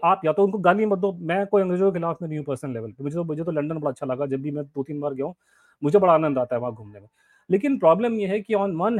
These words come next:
hand आप उनको सुबह, सुबह शाम उठिए आप उन्हें गाली गलौज करते हैं उनके बारे में कि साहब लूट के खा गए, ये हो गया, वो हो गया, ये हो गया, ऊपर से आप ये कर रहे हैं।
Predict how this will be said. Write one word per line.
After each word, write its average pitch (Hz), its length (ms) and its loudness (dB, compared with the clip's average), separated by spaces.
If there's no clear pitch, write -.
hand 185 200 -2
आप 175 180 2
उनको 185 220 -2
सुबह, 185 420 0
सुबह 180 260 0
शाम 185 240 0
उठिए 180 220 -2
आप 185 100 -4
उन्हें 190 180 -4
गाली 120 180 -4
गलौज 123 240 -6
करते 131 240 -4
हैं 135 60 -6
उनके 131 120 -4
बारे 123 200 -6
में 127 140 -16
कि 180 80 -2
साहब 175 220 2
लूट 156 240 0
के 170 120 -2
खा 139 200 -2
गए, 151 160 -2
ये 139 160 -2
हो 143 200 -2
गया, 151 160 -4
वो 143 240 -2
हो 143 120 -4
गया, 147 120 -6
ये 143 180 -6
हो 135 160 -4
गया, 123 200 -8
ऊपर 240 220 4
से 220 120 2
आप 165 140 2
ये 147 100 2
कर 165 160 0
रहे 165 100 -4
हैं। 170 80 -8